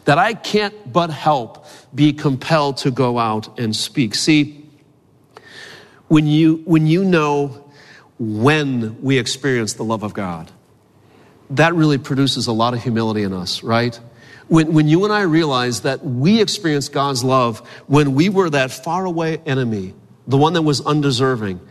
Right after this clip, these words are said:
then that produces really a lot of humility in our hearts. We would say, "How dare I look down upon my neighbor three doors down or my neighbor in Japan?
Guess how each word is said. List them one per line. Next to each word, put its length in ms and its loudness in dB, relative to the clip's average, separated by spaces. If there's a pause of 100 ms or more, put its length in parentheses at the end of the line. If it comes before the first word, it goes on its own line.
(260)
then 140 4
that 180 2
produces 460 0
really 520 0
a 60 -2
lot 160 0
of 60 -2
humility 340 0
in 80 0
our 120 0
hearts. 440 -2 (580)
We 140 4
would 160 2
say, 220 -2
"How 420 -2
dare 340 0
I 280 -2 (400)
look 240 2
down 240 2
upon 400 -2
my 160 0
neighbor 400 0
three 240 0
doors 320 0
down 500 0
or 160 2
my 220 2
neighbor 460 0
in 400 0 (120)
Japan? 540 -2